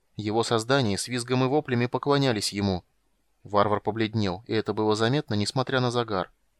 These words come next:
Утренний воздух был холоден, но его прошиб пот. "Я не могу больше о нём говорить". Золотая луна взяла его за руку, и его лицо мало-помалу смягчилось. Танис продолжал расспрашивать.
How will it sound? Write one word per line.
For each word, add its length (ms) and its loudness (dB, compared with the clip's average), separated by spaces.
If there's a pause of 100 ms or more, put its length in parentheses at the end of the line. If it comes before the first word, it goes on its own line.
(200)
Утренний 420 -2
воздух 360 -2
был 160 0
холоден, 520 -4
но 120 0
его 180 -2
прошиб 460 -4
пот. 280 -8 (720)
"Я 180 -2
не 100 4
могу 260 2
больше 300 0
о 20 2
нём 160 0
говорить". 500 -2 (1040)
Золотая 500 2
луна 280 0
взяла 300 -2
его 200 0
за 180 -2
руку, 300 -8
и 100 -8
его 180 -2
лицо 300 -2
мало-помалу 600 0
смягчилось. 760 -8 (720)
Танис 280 2
продолжал 480 0
расспрашивать. 760 -6